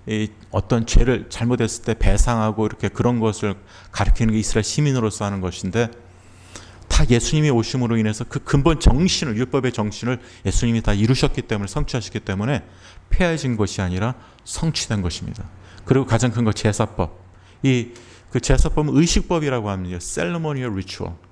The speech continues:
이 제사법이 상징하고 있는 바는 뭐예요? 예수님입니다. 예수님의 죽으신 부활. 예수님을 통해서 모든 제사가,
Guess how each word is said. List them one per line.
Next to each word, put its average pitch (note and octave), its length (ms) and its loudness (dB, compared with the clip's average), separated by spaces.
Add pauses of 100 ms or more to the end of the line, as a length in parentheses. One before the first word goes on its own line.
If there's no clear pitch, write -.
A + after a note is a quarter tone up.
(160)
이 E3+ 280 0 (280)
제사법이 F3+ 800 0 (220)
상징하고 G#3+ 760 2
있는 C#3 280 -2
바는 A2 280 -4
뭐예요? F#2 460 -6 (360)
예수님입니다. E2 720 0 (520)
예수님의 A2+ 500 2
죽으신 F#2 460 -8
부활. D#2+ 220 -10 (340)
예수님을 G3 560 2
통해서 A3 400 4
모든 A3 560 0
제사가, C#3 540 -6